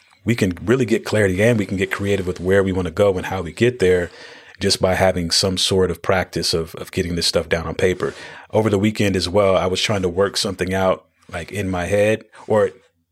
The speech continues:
actually the situation was I was trying to type something out on my phone, but then I kept going back to actual pencil and paper and then kind of taking these little segments and trying to put those together in such a way to where I felt like it was clear and accomplished what I was trying to say.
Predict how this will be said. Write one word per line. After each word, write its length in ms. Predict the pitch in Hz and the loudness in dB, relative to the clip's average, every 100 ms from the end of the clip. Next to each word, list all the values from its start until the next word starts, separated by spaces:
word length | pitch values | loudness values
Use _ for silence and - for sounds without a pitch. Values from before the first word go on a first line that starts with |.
| _ - | _ -4
actually 380 | 131 127 110 101 - _ _ _ _ - | -2 0 -2 -4 -10 _ _ _ _ -4
the 80 | |
situation 580 | - 170 135 120 113 110 | 0 2 4 2 2 2
was 220 | 104 98 | 2 2
I 60 | 98 | 4
was 160 | 98 - | 2 2
trying 180 | 123 | 0
to 60 | 92 | -2
type 260 | - 110 110 | 0 0 0
something 260 | 107 95 | -4 -2
out 140 | 95 90 | -2 -2
on 60 | |
my 80 | 80 | -4
phone, 460 | - 107 95 82 - _ - - - _ _ _ | -2 0 0 -2 -8 _ -20 -20 -20 _ _ _
but 140 | 107 | -2
then 120 | 110 101 | 0 0
I 80 | |
kept 260 | 95 - 104 | 0 0 0
going 260 | 101 101 90 | 0 0 0
back 260 | 95 90 | 0 0
to 100 | - | 0
actual 440 | 90 90 87 87 82 | 0 0 -4 -4 -4
pencil 420 | - 95 - 87 | -4 -2 0 -2
and 100 | 82 | 0
paper 500 | 104 95 87 85 80 _ - | 0 0 0 -4 -6 _ -12
and 180 | 95 95 | -6 -2
then 320 | 92 87 85 _ _ _ _ | -2 -2 -8 _ _ _ _
kind 160 | - 98 | -2 -2
of 80 | - | 0
taking 320 | 110 98 95 | 0 0 -2
these 140 | 92 | -2
little 140 | 92 92 | -2 0
segments 640 | - 101 98 95 - - - - - - - | 2 2 0 0 -2 -4 -8 -20 -20 -20 -8
and 220 | 90 90 | -6 0
trying 160 | 117 98 | 0 0
to 60 | |
put 180 | - 104 | -2 0
those 240 | 104 98 95 | 2 2 0
together 340 | 90 95 92 | 0 0 0
in 120 | 87 | 0
such 200 | - 95 | 0 0
a 60 | 92 | 0
way 160 | 95 | 0
to 80 | 95 | 0
where 140 | 90 90 | -2 -4
I 60 | |
felt 220 | 92 95 | 0 0
like 160 | 87 87 | 0 -2
it 80 | 85 | -2
was 140 | - | -4
clear 380 | - 107 104 101 | -2 0 2 2
and 160 | 90 82 | 2 -2
accomplished 440 | - 95 92 92 | -2 -2 -2 -2
what 120 | 90 | 0
I 40 | 85 | 0
was 140 | 80 | -2
trying 180 | - 87 | -4 -4
to 40 | |
say. 380 | - 95 95 82 | 0 2 2 0